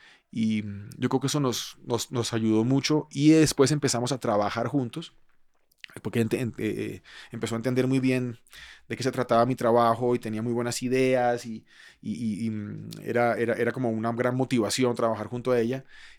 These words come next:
Y en ese momento me asusté un poco porque pensé que si trabajábamos juntos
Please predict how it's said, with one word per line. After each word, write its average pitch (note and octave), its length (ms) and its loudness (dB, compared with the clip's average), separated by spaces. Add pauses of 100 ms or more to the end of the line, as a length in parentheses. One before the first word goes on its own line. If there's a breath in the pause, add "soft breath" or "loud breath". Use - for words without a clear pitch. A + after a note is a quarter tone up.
(160)
Y D#3 220 2
en D3 120 4
ese C3+ 140 -2
momento C#3 540 0
me C3 180 -2
asusté A#2+ 320 0
un C3 60 2
poco C#3+ 140 4
porque C3+ 220 0
pensé A#2+ 260 2
que - 80 -6
si - 60 -8
trabajábamos A#2 500 2
juntos B2+ 360 -4